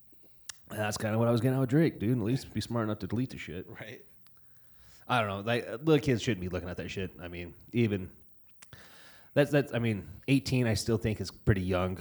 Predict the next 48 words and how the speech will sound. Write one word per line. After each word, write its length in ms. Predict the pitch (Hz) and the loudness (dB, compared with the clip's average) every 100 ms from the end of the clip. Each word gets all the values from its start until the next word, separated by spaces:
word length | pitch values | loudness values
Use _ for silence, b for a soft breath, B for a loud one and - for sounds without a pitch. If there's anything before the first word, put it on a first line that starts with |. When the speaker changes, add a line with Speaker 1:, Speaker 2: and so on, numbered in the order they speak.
| 90 | -6
Speaker 1:
to 80 | - | -2
be 240 | 90 82 87 - - - - - - | -2 -2 -8 -16 -20 -20 -20 -20 -6
watching 320 | 95 92 95 | -2 0 -2
that 120 | 95 | -6
kinda 160 | 101 95 | -4 -4
shit, 300 | - 104 92 | 0 0 0
but 200 | 87 - - _ _ _ _ _ _ - | -4 -6 -12 _ _ _ _ _ _ -2
it's 200 | 123 - | 0 0
gonna 200 | 98 82 | -2 -2
happen. 300 | 90 120 85 | -4 -4 -4
I 40 | |
mean, 300 | 92 87 78 - - - - - - - - - _ _ _ - - - - - B B B B B B - | -4 -4 -8 -14 -20 -20 -20 -20 -20 -20 -20 -20 _ _ _ -20 -20 -20 -20 -20 B B B B B B 6
you 120 | 131 | 6
can, 140 | 123 | 8
you 100 | 123 | 6
can 120 | 131 117 | 6 8
try 160 | 117 | 6
to 60 | 107 | 6
shield 220 | 120 113 | 6 4
your 80 | 98 | 4
kids 280 | - 110 98 | 2 4 4
all 100 | 101 | 4
you 120 | 98 | 4
want. 260 | 95 117 - - - _ _ _ _ _ _ _ _ _ 120 | 2 -2 -4 -14 -20 _ _ _ _ _ _ _ _ _ -4
Speaker 2:
Yeah. 280 | 120 73 53 - | -2 -2 -8 -2
Speaker 1:
But 140 | 135 104 | 2 2
you're 120 | 101 | 2
never 340 | 101 98 92 | 4 6 6
gonna 220 | 87 90 78 | 4 0 -2
protect 320 | - 65 - | -6 -6 -8
them 100 | 65 | -10
like 180 | - - | -10 -8
that. 260 | 64 - - 98 | -8 -8 -10 -6
Speaker 2:
Yeah. 380 | 98 - 92 107 - _ B B B | -4 -4 -8 -8 -12 _ B B B
Speaker 1:
And 100 | 107 | 4
that's 120 | 110 | 4
the 60 | - | 2
scary 320 | - 98 78 | -4 -2 -2
thing. 240 | - 71 69 - | -4 -10 -12 -4
And 160 | 92 98 | 0 2
that, 180 | 98 - | 2 2
that's 200 | 101 - | 2 4
kinda 180 | 101 | 2
what 120 | 92 76 | 2 2
leads 200 | 95 87 | 0 0
us 100 | 95 | -2
into 220 | 95 90 | -2 -2
the, 160 | 78 | -4